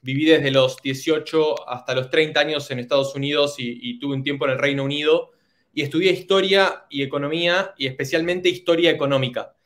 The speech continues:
eh, que, que es algo muy interesante para mí porque viniendo de la Argentina y entendiendo las dificultades macroeconómicas que ha tenido toda la región latinoamericana en su desarrollo,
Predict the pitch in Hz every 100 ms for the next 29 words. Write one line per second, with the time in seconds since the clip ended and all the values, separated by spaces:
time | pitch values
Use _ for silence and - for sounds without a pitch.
0 | _ _ _ 131 120 117 139 131 156 151
1 | 180 175 170 196 180 156 165 165 147 143
2 | 160 165 165 135 131 127 131 139 170 180
3 | 151 135 135 139 160 170 165 135 135 135
4 | 135 151 156 147 147 - _ 131 131 135
5 | 135 139 175 175 160 139 131 135 156 156
6 | 139 147 139 143 147 156 147 139 - 180
7 | 160 139 135 147 143 135 127 127 131 151
8 | 147 139 135 127 123 120 139 151 160 185
9 | -